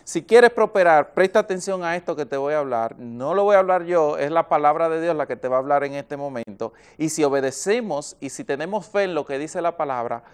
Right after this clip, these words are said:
pues veremos cumplido ese sueño, ese propósito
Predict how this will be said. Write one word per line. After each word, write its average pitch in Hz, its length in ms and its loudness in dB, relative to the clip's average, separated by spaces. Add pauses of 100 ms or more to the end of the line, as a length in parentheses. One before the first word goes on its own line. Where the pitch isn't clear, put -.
(180)
pues 143 180 2
veremos 185 540 0
cumplido 165 800 -4
ese 147 240 -6
sueño, 170 600 -4
ese 143 240 -8
propósito 147 800 -6